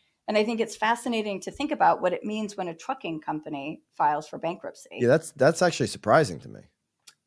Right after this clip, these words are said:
Speaker 1: Right. And I think kind of like when we were talking at the Red Sox game about what it means when companies like Wise Hire and some of those other, um, companies that deal with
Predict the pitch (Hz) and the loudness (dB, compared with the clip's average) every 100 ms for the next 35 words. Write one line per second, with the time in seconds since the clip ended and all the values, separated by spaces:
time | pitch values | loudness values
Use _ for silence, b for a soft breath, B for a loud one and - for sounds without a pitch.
0 | _ 180 185 147 - _ _ _ _ _ | _ 0 2 0 -6 _ _ _ _ _
1 | - 190 185 180 175 - 180 180 214 202 | 4 6 6 2 -4 -2 -2 0 -2 -4
2 | 202 b b - 254 277 247 220 214 202 | -8 b b 2 4 4 4 2 2 -2
3 | 196 190 180 185 196 175 160 165 240 240 | -2 -4 -2 -2 -2 -6 -4 0 0 2
4 | 180 165 - 170 160 160 160 160 165 165 | 0 0 -4 -4 -2 -4 -4 -2 2 2
5 | 165 180 180 - 190 190 190 185 165 165 | 2 0 -2 -2 -6 -8 -8 -6 -6 -6
6 | 175 185 170 - 156 - 151 160 156 160 | -8 -8 -8 -6 -6 0 2 2 2 0
7 | 156 170 156 151 151 143 131 - - 170 | 0 -2 -4 -4 -4 -6 -10 -14 -8 -6
8 | 165 165 156 160 165 156 151 156 B B | -4 -4 -4 -4 -2 0 -2 -4 B B
9 | B 180 156 151 151 160 156 _ _ _ | B -2 0 -2 -2 -6 -14 _ _ _
10 | - _ _ _ _ _ - - 214 214 | -14 _ _ _ _ _ -4 -2 0 0
11 | 185 180 165 - - 196 185 180 180 170 | -2 0 -2 -2 -6 0 2 2 2 2
12 | 160 | 2